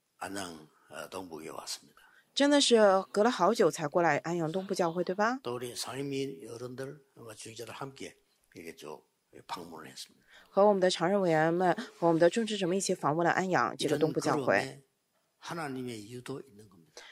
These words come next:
Speaker 2: 这样的脚步当中，也必定有神的理由，对吧？
Speaker 1: 어, 여러분 교회 지역에 정말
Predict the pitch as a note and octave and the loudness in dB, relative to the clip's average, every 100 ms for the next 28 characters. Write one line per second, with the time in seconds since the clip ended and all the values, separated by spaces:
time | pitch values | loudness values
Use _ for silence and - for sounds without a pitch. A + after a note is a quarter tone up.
0 | - - F4 D#4+ B3+ A3 C4+ C4+ C4+ C#4 | -12 0 4 6 6 4 4 4 4 2
1 | F#3+ D3+ A3+ G#3 G3 C#3+ C#3 E3 G3+ D#3 | 2 2 0 2 2 2 0 -2 -2 0
2 | C3+ F3+ C4+ C4 C4 C#4+ - - - - | 0 0 -2 0 -2 -4 -14 -20 -20 -12
3 | C3 C3 A#2 G#2+ G#2+ G2+ F#2+ - C3 C3 | -8 -8 -10 -12 -10 -10 -8 -8 -6 -8
4 | G2+ D#2 _ _ _ _ _ _ _ - | -10 -16 _ _ _ _ _ _ _ -12
5 | F#2 A#2 C3+ D#3 D3+ | -10 -8 -8 -6 -6